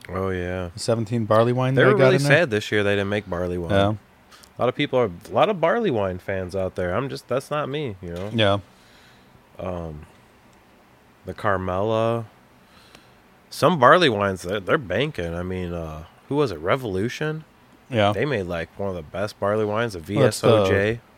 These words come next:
Speaker 2: the Deepwood series,
Speaker 1: Yeah, the
Speaker 2: right?
Speaker 1: Deepwoods.
Speaker 2: Yeah.
Speaker 1: Yeah, they made this one called V S O J.
Speaker 2: Yeah.
Speaker 1: It was selling for, like,
Speaker 2: Yeah.
Speaker 1: a hundred dollars a twelve ounce can.
Speaker 2: Yeah, that's fucking crazy.
Speaker 1: I drank, like, four glasses of it in line waiting to go buy it, and
Speaker 2: <laughs>
Speaker 1: I was like,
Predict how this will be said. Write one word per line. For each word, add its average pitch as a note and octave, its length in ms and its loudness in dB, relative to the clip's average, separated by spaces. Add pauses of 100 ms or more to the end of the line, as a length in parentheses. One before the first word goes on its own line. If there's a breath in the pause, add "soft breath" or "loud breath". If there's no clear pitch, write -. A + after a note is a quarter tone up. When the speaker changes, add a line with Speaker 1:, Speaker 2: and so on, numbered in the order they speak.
(480)
Speaker 2:
the G#2 100 -4
Deepwood F#2 460 -2
series, F#2 420 -4
Speaker 1:
Yeah, F2+ 40 -8
the F#2+ 60 0
Speaker 2:
right? A#2 220 0
Speaker 1:
Deepwoods. F#2+ 520 0
Speaker 2:
Yeah. G2 80 0
Speaker 1:
Yeah, G2+ 60 0
they G2+ 60 0
made G2+ 200 -2
this G2 160 -8
one G2 180 -2
called F#2 180 -4
V G2+ 160 -2
S G2 160 -4
O G2 160 0
J. F#2 340 -6 (480 loud breath)
Speaker 2:
Yeah. A2+ 140 4
Speaker 1:
It - 40 6
was A#2 100 -2
selling C3 240 4
for, B2+ 100 -2
like, A#2 140 2
Speaker 2:
Yeah. G2+ 160 4
Speaker 1:
a - 20 2
hundred C3+ 320 0
dollars G#2+ 500 0
a F#2 40 -14
twelve G2+ 280 -4
ounce F2+ 240 -6
can. D#2+ 500 -12
Speaker 2:
Yeah, E2+ 280 -2
that's F#2 200 -4
fucking F#2 320 -4
crazy. D#2 580 -8 (500)
Speaker 1:
I B2 140 -2
drank, G#2+ 420 -2
like, F2+ 220 -4 (760)
four - 440 -4
glasses F#2+ 520 -2
of F#2 140 -4
it G2 120 0
in F#2 200 -2
line G2+ 360 0
waiting G2+ 340 -2
to F#2+ 60 -6
go F#2 160 -8
buy G2 280 -2
it, F#2 120 -2
and F2 280 -12
Speaker 2:
<laughs> - 1000 -8
Speaker 1:
I F#3 40 2
was C3 140 2
like, G#2 160 2